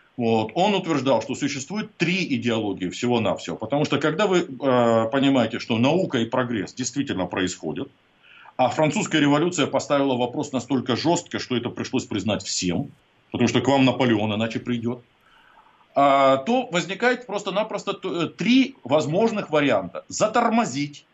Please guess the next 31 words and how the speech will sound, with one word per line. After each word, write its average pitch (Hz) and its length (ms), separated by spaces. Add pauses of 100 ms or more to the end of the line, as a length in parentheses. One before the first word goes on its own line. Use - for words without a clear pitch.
(480)
этот 131 260
самый 131 240
прогресс, 120 480
это 185 160
называется 135 420
консерватизм. 110 800 (260)
Законсервировать 156 1040
то, 156 100
что 120 160
у 113 60
нас 135 180
уже 110 180
есть. 76 280 (840)
А, 120 680 (920)
прыгнуть 208 420
в 135 80
завтра. 127 420
Если 202 300
сегодня 190 480
лучше, 147 320
чем 131 220
было 139 180
в 117 40
Средневековье, 127 720 (540)
чего 160 280
же 180 120
ждать? 135 440
Давайте 151 320
прыгать 175 360
завтра. - 420
Это 202 380